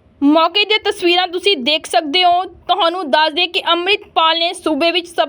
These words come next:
ਤੋਂ ਵੱਡੇ ਫਰਕ ਨਾਲ ਜਿੱਤ ਦਰਜ ਕੀਤੀ ਹੈ। ਉਹਨਾਂ ਨੇ ਕਾਂਗਰਸ ਦੇ ਕੁਲਬੀਰ ਜੀਰਾ ਨੂੰ ਹਰਾਇਆ ਹੈ ਤੇ ਹੁਣ ਐਮ ਪੀ ਬਣਨ ਪਿੱਛੋਂ ਭਾਈ ਅੰਮ੍ਰਿਤਪਾਲ ਨੂੰ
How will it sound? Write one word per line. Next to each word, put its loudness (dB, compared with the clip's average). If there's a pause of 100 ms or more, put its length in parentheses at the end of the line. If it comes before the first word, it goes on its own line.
ਤੋਂ 2
ਵੱਡੇ 0 (160)
ਫਰਕ 0
ਨਾਲ 2 (120)
ਜਿੱਤ -4
ਦਰਜ 0
ਕੀਤੀ 0
ਹੈ। -4 (420)
ਉਹਨਾਂ 2
ਨੇ 0 (100)
ਕਾਂਗਰਸ 0
ਦੇ 0
ਕੁਲਬੀਰ 0
ਜੀਰਾ 0
ਨੂੰ -6
ਹਰਾਇਆ 2
ਹੈ -2 (380)
ਤੇ 2
ਹੁਣ -2 (120)
ਐਮ 0
ਪੀ 2
ਬਣਨ 0 (140)
ਪਿੱਛੋਂ 0 (100)
ਭਾਈ 2 (140)
ਅੰਮ੍ਰਿਤਪਾਲ 0
ਨੂੰ -2